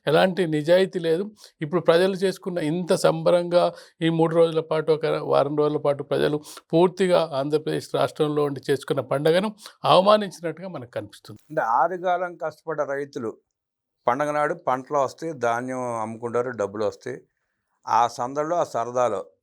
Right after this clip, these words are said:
Speaker 2: ఆ కష్టాన్ని మర్చిపోవడానికి ఆట విడుపుగా సాగే పండుగ సంక్రాంతి పండుగ.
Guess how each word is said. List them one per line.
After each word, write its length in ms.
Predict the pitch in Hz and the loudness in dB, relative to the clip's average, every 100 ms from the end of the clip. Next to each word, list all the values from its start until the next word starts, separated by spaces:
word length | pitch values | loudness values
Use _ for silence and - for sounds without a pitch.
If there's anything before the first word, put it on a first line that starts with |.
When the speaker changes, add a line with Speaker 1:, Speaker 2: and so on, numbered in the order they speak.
| _ | _
Speaker 2:
ఆ 80 | 107 | -4
కష్టాన్ని 580 | 107 - - 185 180 165 | 0 0 0 0 0 0
మర్చిపోవడానికి 720 | 143 - 151 135 127 135 208 - - | -6 -4 -4 -2 -2 -6 -10 -10 -4
ఆట 260 | 107 143 156 | 0 0 -2
విడుపుగా 600 | 160 147 139 139 139 - _ _ | -6 -6 -6 -2 -2 -2 _ _
సాగే 360 | - 131 139 143 | -4 0 0 -2
పండుగ 380 | - 131 165 214 | -2 -2 0 0
సంక్రాంతి 480 | 165 139 147 131 117 | -2 -2 -2 -2 -4
పండుగ. 340 | 107 92 | -6 -6